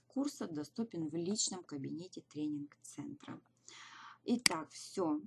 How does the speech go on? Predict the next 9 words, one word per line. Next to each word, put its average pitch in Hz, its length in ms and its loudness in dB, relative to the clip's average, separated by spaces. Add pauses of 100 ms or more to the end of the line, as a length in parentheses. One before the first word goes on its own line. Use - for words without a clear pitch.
(240)
мы 202 260 4
с - 140 -4
вами 151 460 2
завершили. 165 880 0 (340)
Нажимаем 196 760 4
«Как - 280 0
нас 156 180 -2 (140)
учат». 185 540 -6 (3250)
Закрыли. 175 880 2